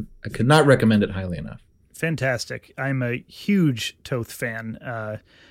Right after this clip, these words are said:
Speaker 2: ca-, really late to the game, but then, uh, picked up a few volumes of his stuff. And then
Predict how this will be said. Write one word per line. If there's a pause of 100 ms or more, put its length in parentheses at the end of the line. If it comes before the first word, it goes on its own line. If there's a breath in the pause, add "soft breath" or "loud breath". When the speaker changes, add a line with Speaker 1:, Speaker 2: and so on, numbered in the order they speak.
(280 soft breath)
Speaker 2:
ca-,
really
late
to
the
game,
but
then,
uh,
picked
up
a
few
volumes
of
his
stuff.
And
then